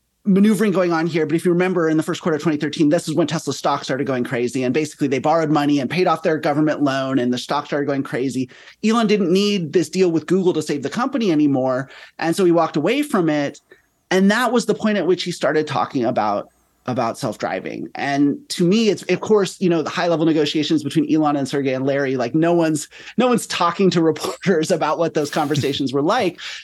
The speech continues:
But it's very obvious to me that he got some kind of glimpse of what, of what Google was doing. Now, here's the really interesting part.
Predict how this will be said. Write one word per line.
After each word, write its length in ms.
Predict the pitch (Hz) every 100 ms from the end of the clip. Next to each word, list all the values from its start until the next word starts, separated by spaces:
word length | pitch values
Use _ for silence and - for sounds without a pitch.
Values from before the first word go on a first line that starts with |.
| -
But 80 | 220
it's 100 | 175
very 220 | 254 226
obvious 400 | 190 180 175 -
to 100 | 165
me 340 | 185 214 170
that 200 | 151 143
he 560 | 135 - 202 202 196 - -
got 180 | 175 147
some 200 | 170 180
kind 200 | 202 196
of 160 | 160 - _ -
glimpse 420 | 120 160 156 -
of 180 | - -
what, 340 | 143 143 - - _ _ _ -
of 160 | 147
what 340 | 151 143 131 -
Google 260 | 143 147 143
was 160 | 135
doing. 400 | 117 262 226 -
Now, 280 | 143 185 120 - _ _ _ -
here's 220 | 214 202
the 80 | 160
really 240 | 165 185
interesting 340 | 139 131 120 -
part. 300 | 101 -